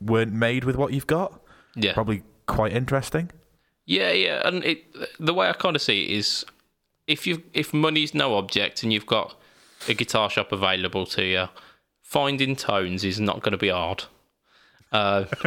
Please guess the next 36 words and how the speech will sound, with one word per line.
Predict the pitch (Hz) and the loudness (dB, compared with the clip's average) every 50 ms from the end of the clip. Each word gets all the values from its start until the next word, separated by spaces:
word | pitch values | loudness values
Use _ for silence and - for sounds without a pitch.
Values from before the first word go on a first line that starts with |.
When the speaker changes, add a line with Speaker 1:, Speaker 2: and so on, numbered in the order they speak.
| - - - - - _ _ - | -6 -6 -8 -20 -20 _ _ -6
Speaker 2:
<laughs> | 135 - - - - - - _ _ - | -4 -4 -4 -6 -6 -8 -20 _ _ 0
like, | 110 107 107 - - - - _ _ _ _ _ _ _ _ _ _ _ _ _ _ _ _ _ - | 0 0 0 -2 -8 -14 -14 _ _ _ _ _ _ _ _ _ _ _ _ _ _ _ _ _ -4
the, | 147 135 120 147 151 147 139 127 - - - - - _ _ _ _ _ _ _ _ _ - 156 | -2 0 2 2 2 4 2 2 0 -4 -8 -14 -14 _ _ _ _ _ _ _ _ _ -8 -2
don't | - 156 151 156 | 0 0 0 2
get | 151 147 | 0 0
me | 151 151 | 0 2
wrong, | 131 120 107 104 107 104 104 | 2 2 2 2 0 0 0
the, | 113 110 110 - | 0 0 0 -2
the | - 123 120 | -4 -2 0
guys | - 131 135 131 127 | 2 2 2 2 0
at | 135 - | 0 0
Anderton's | 120 113 104 101 - - 110 104 104 104 98 - | 0 0 -2 -4 -6 -4 -2 0 0 0 -2 -2
that | 117 - 117 | -4 -2 0
do | - 110 107 104 | 0 0 0 2
the, | 104 107 107 107 107 | 0 0 2 2 2
um, | 101 101 98 98 101 101 - - - | 2 2 2 0 -2 -4 -6 -12 -8
the | - 113 110 110 110 107 104 - - _ _ _ _ _ _ _ _ _ _ _ _ _ | -2 0 2 2 2 0 -2 -4 -10 _ _ _ _ _ _ _ _ _ _ _ _ _
sound | - - - 127 117 117 110 | -4 0 0 0 0 0 2
like | 110 107 104 101 - - - - _ _ - | 2 2 2 0 -4 -8 -16 -16 _ _ -2
X | 110 - - - - | -2 -2 -2 -6 -6
band | - - 107 104 107 107 104 | -2 0 0 0 0 0 0
on | 107 107 104 | 0 0 0
a | 101 | 0
budget, | 107 104 92 - 90 85 - - - _ _ _ _ _ _ _ _ - | 0 0 0 0 0 -2 -2 -6 -14 _ _ _ _ _ _ _ _ 0
or, | 110 107 104 101 101 | 0 2 4 4 2
like, | 98 95 - | 2 0 -2
sound | - - 117 107 101 98 | -2 -2 -2 -2 -2 -2
like | 92 - | -2 -2
X | 104 98 - - | -4 -4 -6 -6
band | - 107 104 98 98 95 98 95 - - _ _ _ _ _ _ _ _ _ _ _ _ _ _ _ _ - | -4 -2 -2 -2 -2 -4 -4 -6 -8 -10 _ _ _ _ _ _ _ _ _ _ _ _ _ _ _ _ 0
by | 110 107 | 0 0
blowing | 104 117 110 104 104 104 | 2 2 2 2 2 2
the | 101 | 0
budget. | 95 98 92 92 - - - - - - - - _ _ _ _ _ _ _ _ | 0 0 -2 -2 -2 -4 -4 -6 -10 -20 -20 -20 _ _ _ _ _ _ _ _
They're | 123 123 120 | -2 0 2
really, | 123 151 156 156 151 151 | 2 2 0 2 0 -2